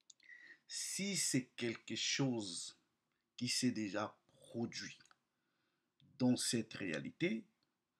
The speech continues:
ça, ça, n-, je ne peux pas le prouver, d'autant plus que j'étais pas là. Est-ce que vous comprenez ? Si le Tout-Puissant a eu à retirer certains individus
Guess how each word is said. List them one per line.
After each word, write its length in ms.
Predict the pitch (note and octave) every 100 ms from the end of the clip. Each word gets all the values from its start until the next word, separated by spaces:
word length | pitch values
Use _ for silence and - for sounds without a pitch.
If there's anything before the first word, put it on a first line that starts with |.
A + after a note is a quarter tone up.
| _ - _ _ _ _ _ _ _ _ _ _ _ _
ça, 360 | - - B2+ C3
ça, 160 | - G#2+
n-, 240 | G2+ - _ _ _ _
je 180 | G2 A2+
ne 100 | A2
peux 240 | G#2+ C3
pas 200 | B2+ C#3
le 160 | B2+ A2
prouver, 640 | - - G2+ F#2+ A2+ F3+ - _ _ _
d'autant 360 | - F2+ - A2
plus 260 | - G#2
que 260 | - F#2 A#2+ _ _ _ -
j'étais 320 | G2 - F2
pas 180 | - -
là. 320 | G#2 F2 - _ _ _ _ _ -
Est-ce 120 | -
que 100 | G#2
vous 100 | F2
comprenez ? 540 | - E2 - D2+ - _ - - - -
Si 340 | - - B2+
le 180 | C#3 B2+
Tout-Puissant 640 | - B2 B2 - C3 B2 - _ _ _ - -
a 160 | G#2 G#2+
eu 500 | A2 B2 C3+ A2 - _ _ -
à 180 | F#2+ G2+
retirer 1000 | - A2+ - - A#2+ A2+ A2+ C3 G#2 -
certains 640 | - - - - D3+ C3 A#2
individus 680 | A2 G#2+ G#2+ G2 A#2+ G#2